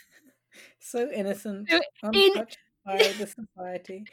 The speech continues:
Speaker 2: <laughs> If I had, I would, should have done a cross count and a how many times does the word innocent come up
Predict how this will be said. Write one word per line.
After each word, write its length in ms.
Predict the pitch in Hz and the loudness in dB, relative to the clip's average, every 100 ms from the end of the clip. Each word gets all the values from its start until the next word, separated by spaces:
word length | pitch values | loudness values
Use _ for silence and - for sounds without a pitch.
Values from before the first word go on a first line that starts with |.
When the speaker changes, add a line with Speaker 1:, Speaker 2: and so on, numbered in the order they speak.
| - - | -20 -10
Speaker 2:
<laughs> 280 | - 554 - | 0 0 6
If 260 | 320 370 370 | 4 4 4
I 160 | 320 | 4
had, 220 | 320 330 - | 6 6 6
I 100 | 294 | 4
would, 280 | 302 254 - | 4 -2 -6
should 160 | 311 | -4
have 80 | 311 | 0
done 160 | 294 262 | 0 -2
a 40 | |
cross 360 | - 285 294 - | -4 -4 -4 -6
count 420 | 254 208 208 - | -4 -2 -4 -2
and 200 | 226 220 | -2 0
a 340 | 208 202 190 - - | 0 0 -4 -10 -16
how 180 | - 254 | -4 -2
many 140 | 240 | -2
times 320 | 240 240 233 226 | -2 -2 -2 -4
does 120 | 220 | -6
the 100 | 220 | -4
word 260 | 220 208 208 | -2 -2 -2
innocent 600 | 220 220 - 190 190 - _ _ _ _ | -6 -6 -8 -10 -10 -14 _ _ _ _
come 280 | - 254 233 | -2 2 4
up 260 | 214 226 | 4 2